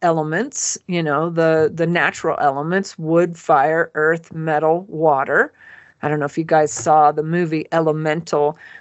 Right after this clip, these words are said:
It was a, a kid's, you know, animated thing. Oh my gosh, it's adorable and, and you should. But, <laughs> but they're considered, the, the earth elements are considered fundamental elements of feng shui.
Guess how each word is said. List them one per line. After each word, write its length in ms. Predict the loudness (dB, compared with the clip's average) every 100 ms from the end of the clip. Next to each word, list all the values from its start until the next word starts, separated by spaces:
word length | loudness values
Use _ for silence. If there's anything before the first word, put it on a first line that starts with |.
| _
It 20 |
was 200 | -6 -2
a, 200 | 0 -2 -2
a 80 | -6
kid's, 640 | -2 0 2 0 -8 -8 -12 _ _ _ _
you 160 | -2 -2
know, 160 | -2 -4
animated 540 | -2 0 0 0 -2
thing. 240 | -2 -2 -4 0
Oh 340 | 4 4 2
my 200 | -2 -6
gosh, 340 | 0 0 0 -4
it's 180 | -8 -6
adorable 540 | -2 0 2 2 0 -2
and, 260 | -4 -6
and 240 | -4 -2 -2
you 60 |
should. 440 | -2 0 0 0 -6 -12 -20 -4
But, 420 | 2 2 2 -4 -6 -6 -12 -2 -2 -2 -4 -6
<laughs> 680 | -6 -6 -6 -4 -6 -4 2
but 160 | 4
they're 220 | 4 2
considered, 760 | 0 -6 -4 2 4 6 4 2
the, 220 | -2 -4
the 180 | -4 -4 0
earth 260 | 0 0 0
elements 540 | 0 0 -2 -4 -4
are 100 | -4
considered 580 | -4 -4 -4 -2 0 0
fundamental 1000 | -2 -2 2 2 0 0 0 0 -4 -6 -6
elements 540 | 0 0 0 -6 -6 -6
of 100 | -4
feng 280 | -4 -4 -6
shui. 440 | -4 -2 0